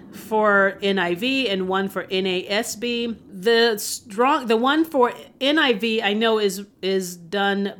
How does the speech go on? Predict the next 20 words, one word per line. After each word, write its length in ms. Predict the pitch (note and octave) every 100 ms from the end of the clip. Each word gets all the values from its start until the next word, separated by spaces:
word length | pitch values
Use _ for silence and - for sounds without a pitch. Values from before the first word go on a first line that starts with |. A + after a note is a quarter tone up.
| D#3+
by 580 | F#3+ F3 F3 E3+ E3+ F3 _ _ -
Edward 640 | C4 C4+ C#4+ C#4 C4+ G3 - D#3
W. 720 | G#3+ A#3 B3 A#3+ A#3+ A#3+ F3+ D#3
Goodrick 640 | A3 A#3 C#4 F4 F#4 - _ _ _ _ _ _ _
and 680 | A3 G#3+ G#3+ G#3 G#3 G3+ G3 - -
John 580 | D#3 A3+ A3+ B3 C4+ C4 -
R. 600 | F#3+ G3+ G3+ G#3 A3+ - _ _ _ _ _ _ _ -
Kohlenberger. 800 | - C#4+ C4+ A3 G3 D#3+ C3 - _ _ _ _ _ _ _
K 260 | - C4 A#3+
O 240 | A3+ A3+ A3+
H 340 | B3+ C#4 - -
L 340 | A3+ A#3 A#3 A3+
E 320 | A#3 A3+ A#3 -
N 360 | G#3+ G#3+ G#3 F#3+
B 400 | G#3+ A3 A3+ -
E 340 | G#3+ G#3+ G#3+ G3+
R 360 | F#3 F#3 F#3
G 400 | D#3+ G3+ G3 G3+ -
E 300 | F3+ F3 F#3+
R. 400 | E3 D3 C#3+ -